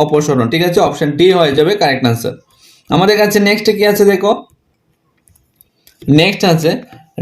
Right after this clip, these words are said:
নিচের কোনটি ব্যক্তিত্ব পরিমাপের প্রতিফলন কৌশল, ঠিক আছে? অপশন এ দিয়েছিল নির্ধারণের মাপকাঠি, অপশন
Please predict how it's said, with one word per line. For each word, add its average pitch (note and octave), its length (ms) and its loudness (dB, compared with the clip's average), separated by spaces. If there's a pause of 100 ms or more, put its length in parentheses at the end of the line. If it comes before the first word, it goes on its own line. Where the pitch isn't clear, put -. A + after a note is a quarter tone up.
(120)
নিচের G#3 340 2 (120)
কোনটি F#3+ 260 0 (140)
ব্যক্তিত্ব G3 380 0 (220)
পরিমাপের F3 520 0 (680)
প্রতিফলন F3+ 580 2 (140)
কৌশল, D#3+ 320 2 (120)
ঠিক F3 180 0
আছে? - 180 -2 (760)
অপশন G3+ 220 0 (140)
এ - 20 0 (100)
দিয়েছিল F#3+ 340 2 (680)
নির্ধারণের G3 680 2 (380)
মাপকাঠি, F3 500 0 (100)
অপশন D#3+ 200 -2